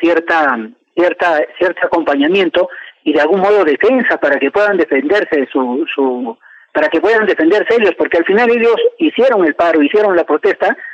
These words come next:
porque ninguna institución les hizo caso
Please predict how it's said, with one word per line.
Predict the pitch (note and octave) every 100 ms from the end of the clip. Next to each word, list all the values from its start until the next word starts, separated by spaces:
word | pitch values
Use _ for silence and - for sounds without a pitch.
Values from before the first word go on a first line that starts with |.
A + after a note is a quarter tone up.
| - _ _
porque | F#3+ - G3+
ninguna | G3 A3+ D4+ C#4+
institución | A#3+ G#3 G3+ G3 C#4
les | G#3+ F3
hizo | F3+ F3
caso | A3+ A3 A#3